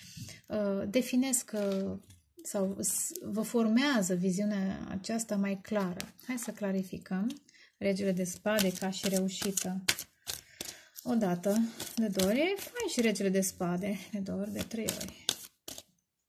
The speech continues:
Doi de cupe. Asta e, la ce gândiți, la ce meditați, domnilor,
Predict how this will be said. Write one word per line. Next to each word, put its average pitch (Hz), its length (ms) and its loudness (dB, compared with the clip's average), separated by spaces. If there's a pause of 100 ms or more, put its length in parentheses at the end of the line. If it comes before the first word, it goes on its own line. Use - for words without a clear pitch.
(1400)
Doi 294 200 2
de 294 120 0
cupe. 294 400 -4 (320)
Asta - 220 6
e, 269 60 8
la 247 120 4
ce 320 200 6
gândiți, 220 580 6
la 233 100 4
ce 254 180 2
meditați, 233 680 2
domnilor, 190 600 4